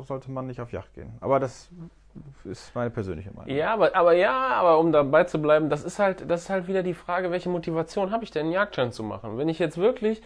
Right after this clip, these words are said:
Speaker 2: wenn der Jagdschein für mich ein, ein Statussymbol, ein, ein, ein Fahrschein für eine bestimmte äh, Berufsgruppe, gesellschaftliche
Speaker 1: Mhm.
Speaker 2: Sparte oder was auch immer ist,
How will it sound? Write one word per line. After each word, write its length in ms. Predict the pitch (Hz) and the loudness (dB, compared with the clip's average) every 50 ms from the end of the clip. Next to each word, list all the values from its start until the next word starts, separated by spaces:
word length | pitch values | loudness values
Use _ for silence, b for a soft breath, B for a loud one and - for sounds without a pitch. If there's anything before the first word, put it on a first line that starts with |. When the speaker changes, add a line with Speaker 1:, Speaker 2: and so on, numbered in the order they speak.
| B B B B _ | B B B B _
Speaker 2:
wenn 120 | - 143 143 | -6 -2 0
der 100 | 143 143 | 2 2
Jagdschein 500 | 143 160 180 208 - - 202 185 175 170 | 4 4 2 2 0 -2 -4 -2 -2 -2
für 140 | - 156 | -4 -2
mich 340 | 160 165 185 202 190 - - | -2 -2 -2 -2 -4 -6 -8
ein, 140 | 135 131 120 | -8 -8 -8
ein 200 | - - 139 139 | -8 -6 -6 -8
Statussymbol, 1120 | - - - 147 156 - - - 160 151 - 156 151 151 143 143 147 143 151 151 151 - | -6 -2 0 2 2 2 0 -2 -4 -4 -4 -4 -4 -4 -2 -2 -2 0 2 2 0 0
ein, 200 | - 139 143 139 | -2 -2 -4 -4
ein, 240 | - - 131 135 135 127 113 - - - - - 90 98 98 | -4 -4 -4 -4 -2 -2 -2 -2 -4 -8 -14 -16 -16 -12 -10
ein 160 | 98 131 127 120 | -8 -8 -8 -8
Fahrschein 580 | - - 156 165 190 185 - 180 165 151 143 | -2 2 4 6 6 4 2 0 -2 -2 -4
für 120 | - - 156 | -4 -6 -6
eine 100 | 151 143 | -4 -4
bestimmte 720 | 143 139 123 - - 160 165 170 160 165 156 151 151 151 143 B B B B B B B B B B B B B B B B - | -4 -6 -6 -4 -2 -2 0 0 0 2 2 4 4 2 0 B B B B B B B B B B B B B B B B -18
äh, 560 | - 104 95 87 87 85 82 82 165 175 104 | -16 -16 -14 -14 -14 -16 -16 -16 -14 -10 -6
Berufsgruppe, 840 | - 151 143 139 135 139 170 196 190 - - - 165 160 160 165 160 | -4 -4 -2 -2 0 0 0 0 -2 -4 -2 0 0 2 2 0 -2
gesellschaftliche 680 | 147 143 127 139 143 160 196 180 160 - - 147 139 151 | -2 0 2 2 2 2 2 0 -2 -2 -4 -6 -6 -6
Speaker 1:
Mhm. 40 | 135 | -6
Speaker 2:
Sparte 340 | - - 147 151 180 - 180 | -2 2 4 4 4 4 2
oder 140 | 147 147 135 | -2 -2 -2
was 160 | 151 - 156 | -2 -4 -4
auch 100 | 135 123 | -6 -6
immer 280 | - 185 170 143 - | -4 -4 -4 -4 -2
ist, 220 | - 160 170 - | -2 -4 -4 -6